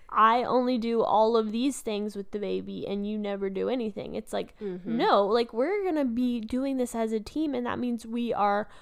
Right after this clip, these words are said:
Speaker 1: you know, parenting as a team, and we're on the same
Speaker 2: Yeah.
Speaker 1: page as a team,
Speaker 2: Yeah.
Speaker 1: and we g-, we are gonna need to lean on each other. Like, it's, it might be tough,
Speaker 2: Yeah.
Speaker 1: 'cause it is a total big life change.
Speaker 2: Yeah.
Speaker 1: But if we're going in it together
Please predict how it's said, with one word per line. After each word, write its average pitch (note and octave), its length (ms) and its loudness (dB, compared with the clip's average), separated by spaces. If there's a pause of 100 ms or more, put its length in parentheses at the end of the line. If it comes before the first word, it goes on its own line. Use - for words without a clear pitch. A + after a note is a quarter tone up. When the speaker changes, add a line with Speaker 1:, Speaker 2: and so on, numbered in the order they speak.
(180)
Speaker 1:
you A3 80 -2
know, G3 140 4
parenting D#4 680 0
as A3 280 2
a A#3 100 2
team, C#4+ 420 -4
and A3 140 -2
we're A3 80 -2
on A#3 140 0
the B3+ 80 -2
same C4 220 -4
Speaker 2:
Yeah. A3 100 -6
Speaker 1:
page D#4 400 -4 (520)
as C4 260 0
a D4+ 100 0
team, C#4 500 -2 (300)
Speaker 2:
Yeah. F#3 160 -4
Speaker 1:
and A3 280 2
we B3 200 0
g-, - 220 -8
we C4+ 140 -2
are D4 80 2
gonna F#4 280 4
need F4 220 6
to G4+ 100 2
lean G4 220 2
on A3+ 140 0
each F#3 200 -4
other. - 300 -6
Like, A3 200 -6
it's, - 180 -12 (240)
it C#4 180 0
might D4+ 240 -4
be F#4+ 200 -4
tough, - 540 0 (180)
Speaker 2:
Yeah. F#3 180 -4
Speaker 1:
'cause C4+ 120 -2
it D4+ 140 2
is F4+ 180 6
a E4 200 0 (280)
total D4 400 4
big B3+ 220 2
life B3 280 -2
change. - 340 -12 (200)
Speaker 2:
Yeah. - 200 -14
Speaker 1:
But A3+ 340 4 (340)
if B3 200 -2
we're C4+ 220 4
going C#4+ 260 2
in A#3 160 -2
it A#3 160 -4
together G#3+ 840 -4